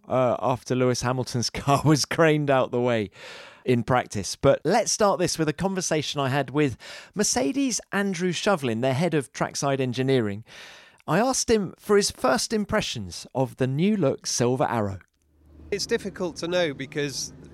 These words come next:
Speaker 2: the scale of the changes we've made on the car is a lot smaller than the scale of the changes you get going from a track like Miami to a track like Monaco.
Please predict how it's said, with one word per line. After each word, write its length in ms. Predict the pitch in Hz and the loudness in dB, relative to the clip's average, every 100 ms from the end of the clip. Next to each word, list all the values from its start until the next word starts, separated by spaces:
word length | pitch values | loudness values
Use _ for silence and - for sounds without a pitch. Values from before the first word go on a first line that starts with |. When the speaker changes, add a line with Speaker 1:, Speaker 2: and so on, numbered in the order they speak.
| - - - | -20 -18 -12
Speaker 2:
the 100 | 143 | -10
scale 400 | - 160 160 151 | -8 -6 -6 -6
of 100 | 127 | -8
the 80 | 123 | -8
changes 580 | 143 131 120 127 117 | -6 -6 -4 -6 -6
we've 240 | 127 120 113 | -6 -8 -6
made 280 | 123 120 113 | -6 -4 -4
on 160 | 113 | -6
the 60 | 117 | -8
car 500 | - 123 85 85 104 - - - - - | -6 -8 -6 -12 -14 -18 -20 -20 -20 -14
is 140 | 123 113 | -10 -6
a 60 | |
lot 360 | 107 120 135 - | -4 -4 -6 -6
smaller 600 | - 120 117 107 113 110 123 | -6 -2 0 0 -2 -4 -8
than 240 | 117 113 | -10 -8
the 260 | 113 117 110 120 | -8 -8 -10 -14
scale 360 | - 143 127 113 | -12 -10 -10 -12
of 100 | 110 | -14
the 60 | |
changes 500 | - 120 113 107 101 | -8 -8 -6 -10 -10
you 80 | 113 | -8
get 240 | 120 110 | -8 -8
going 300 | 127 120 110 | -6 -6 -6
from 420 | 104 123 120 117 107 - - - | -10 -10 -10 -10 -14 -20 -20 -14
a 60 | 110 | -8
track 280 | - 123 123 | -4 -4 -2
like 180 | 123 113 | -4 -4
Miami 320 | 120 113 113 | -6 -6 -8
to 140 | 110 | -8
a 60 | 117 | -6
track 200 | 139 110 | -6 -6
like 180 | 123 117 | -8 -6
Monaco. 460 | 151 131 127 92 | -4 -4 -6 -12